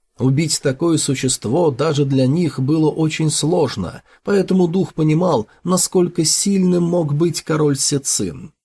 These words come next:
Продолжая наблюдать, император с третьим глазом сказал: «Убийца с такими способностями не должен стать проблемой. С нами много императоров,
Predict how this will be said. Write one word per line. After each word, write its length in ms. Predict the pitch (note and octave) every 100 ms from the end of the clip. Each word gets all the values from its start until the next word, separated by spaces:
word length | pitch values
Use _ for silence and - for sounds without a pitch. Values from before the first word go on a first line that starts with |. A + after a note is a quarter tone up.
| _ _ _ _
Продолжая 580 | A#2 A#2 B2+ A#2+ C#3+ C3
наблюдать, 640 | B2 A#2 A2 B2+ E3 - - _
император 640 | D#3+ F3 D#3+ E3+ F3 E3+ D#3+
с 100 | -
третьим 400 | D#3+ D#3+ D#3 D#3
глазом 400 | D3 C#3+ C3 C3+
сказал: 640 | - C#3 B2 G#2+ D#2+ - _ _ _ _
«Убийца 600 | - G2 F#2+ F#3 F#3+ F#3
с 80 | F3
такими 380 | - C#3+ F3+ F3+
способностями 1080 | D#3 - A2 - F#3+ E3 B2+ - G#2+ F2 - _ -
не 160 | G#3
должен 440 | F#3 F#3 F3+ D3+ D#3
стать 360 | - D#3+ C#3
проблемой. 720 | - C#3+ C#3 A#2 E2+ C#2+ - - _ _ _ _
С 220 | - -
нами 400 | B2+ F#3 F#3 F#3
много 440 | E3+ F3+ F3+ E3
императоров, 840 | E3+ D#3 D#3 F3 E3 A#2 F#2+ -